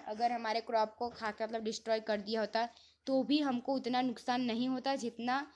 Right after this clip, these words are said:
ये इतनी तेज़ से बारिश आने, यानी कि जितनी, इतनी तेज़ से तूफान आने पर हमको नुकसान हुआ है। यानी कि अगर लोकस्ट इंसेक्ट उनके क्रॉप को ख़राब करता तो कम से कम थोड़े बहुत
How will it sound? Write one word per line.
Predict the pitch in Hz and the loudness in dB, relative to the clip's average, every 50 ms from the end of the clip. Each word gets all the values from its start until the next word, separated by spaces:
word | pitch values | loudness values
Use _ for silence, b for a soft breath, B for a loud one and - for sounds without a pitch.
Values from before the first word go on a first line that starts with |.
| b b b b | b b b b
ये | 208 220 247 262 | -4 -2 -2 -2
इतनी | 254 - - 247 254 262 | -2 -4 -4 -2 -2 -2
तेज़ | 262 240 226 233 | -2 -2 -4 -4
से | 226 - 269 254 | -2 -2 -2 0
बारिश | 220 220 202 196 202 233 247 247 254 | 2 4 4 4 2 0 -2 -2 -2
आने, | 220 214 226 | -2 0 0
यानी | 240 233 220 220 214 | 0 0 -2 -2 -4
कि | 220 247 226 | -6 -6 -6
जितनी, | 208 226 - 226 233 247 269 285 - - | -6 -8 -8 -6 -4 -4 -4 -4 -6 -10
इतनी | 220 - - 247 247 | -12 -8 -6 -6 -4
तेज़ | 240 - 220 208 208 | -4 -2 -2 -4 -2
से | 208 - 247 | -2 -4 -6
तूफान | 240 - 226 - 220 202 208 202 | -4 -4 -6 -2 -2 -2 -2 -2
आने | - 202 202 202 202 | -2 -2 -2 -2 -2
पर | 202 233 226 226 | -2 0 -2 -2
हमको | 226 196 196 185 214 | -2 -4 -6 -6 -6
नुकसान | 233 226 202 - - - 202 214 247 | -6 -6 -6 -8 -6 -4 -2 -2 -2
हुआ | 240 214 190 190 170 | -4 -4 -4 -4 -4
है। | 170 170 165 170 170 B B B B B B B B | -4 -6 -10 -12 -14 B B B B B B B B
यानी | 214 233 254 262 | -2 -2 -2 -2
कि | 277 | -2
अगर | 269 269 277 | -2 -2 0
लोकस्ट | 269 262 226 214 214 - 247 269 277 - - - | 0 2 2 2 4 4 2 2 2 0 -6 -6
इंसेक्ट | 240 233 233 220 - - 254 262 262 - | -4 -4 -4 -4 0 2 2 2 2 0
उनके | - 226 233 233 - 269 | -6 -6 -6 -4 -6 -4
क्रॉप | 254 - 240 226 220 226 | 0 2 4 4 4 4
को | - 269 | 0 -2
ख़राब | 247 - 233 220 208 208 220 220 - - | -2 -2 -2 2 4 4 4 2 2 0
करता | 208 196 - - 220 233 294 - B B B B B B | 0 0 2 2 2 2 2 0 B B B B B B
तो | - 262 | -4 0
कम | - 262 254 254 | 4 4 4 4
से | 240 - | 4 0
कम | 285 277 277 269 | 0 0 0 -2
थोड़े | 262 247 247 220 233 254 | -2 -2 -2 0 0 0
बहुत | 240 240 254 254 262 247 - | 0 2 2 2 2 0 -6